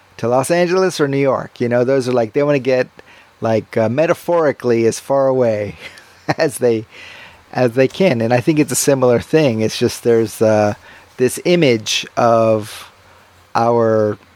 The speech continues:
uh, city areas is so romanticized that it, you know, it's every kid's dreams to get out there and make something of themselves.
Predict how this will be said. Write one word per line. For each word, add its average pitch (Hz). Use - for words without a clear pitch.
uh, 110
city 139
areas 117
is -
so 160
romanticized 110
that 107
it, 113
you 156
know, 113
it's -
every 123
kid's 131
dreams 127
to 117
get 113
out 143
there 107
and 101
make 123
something 107
of 98
themselves. 101